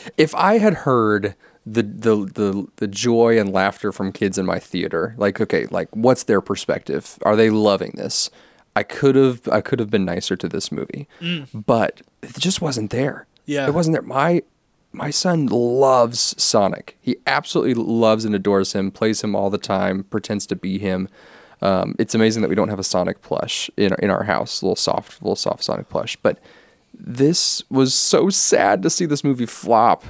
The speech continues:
Speaker 1: um, because they, they re-, they redid all the animation, and I just wanted it to be fun, and it wasn't.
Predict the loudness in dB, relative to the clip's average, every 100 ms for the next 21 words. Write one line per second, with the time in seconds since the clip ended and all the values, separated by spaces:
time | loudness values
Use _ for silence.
0 | -20 _ _ _ 0 2 2 0 -6 _
1 | _ -6 -6 0 0 0 0 0 0 -2
2 | 0 2 2 2 0 0 0 0 0 -2
3 | -2 -4 -6 -6 -6 -4 -2 -2 -2 -6
4 | -10 _ _ _ -8 -4 -2 2 2 0
5 | -4 -8 -8 -4 -4 -4 -6 -2 0 0
6 | -2 -2 -8